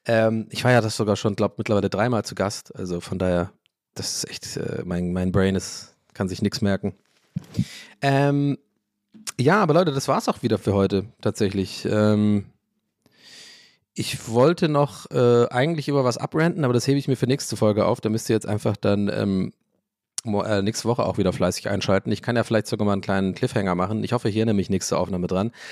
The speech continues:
Aber ich wollte auf jeden Fall noch einen ordentlichen Rant ablassen, Leute. Und ordentlich einmal so richtig ausholen. Äh, ich hab's mir aufgeschrieben, pass auf, auf meiner Liste steht,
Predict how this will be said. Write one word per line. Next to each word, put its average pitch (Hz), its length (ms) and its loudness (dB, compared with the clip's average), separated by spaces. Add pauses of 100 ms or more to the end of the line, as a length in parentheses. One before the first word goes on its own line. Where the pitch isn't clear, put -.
(180)
Aber 107 120 0
ich 101 120 -2
wollte 135 240 2
auf 107 100 -4
jeden 135 200 0
Fall 120 160 0
noch 117 140 -2
einen - 280 -4
ordentlichen 110 640 0
Rant 85 260 -2
ablassen, 85 380 -2
Leute. 85 220 0
Und - 100 -10
ordentlich 135 420 -2
einmal 135 260 -2
so 120 60 -4
richtig 139 280 -4
ausholen. 117 720 0 (540)
Äh, 104 340 0 (160)
ich - 120 -8
hab's 117 120 -4
mir 131 140 0
aufgeschrieben, 165 520 -2
pass 123 140 0
auf, 139 140 0
auf - 100 -4
meiner 117 160 2
Liste 143 260 0
steht, 139 360 0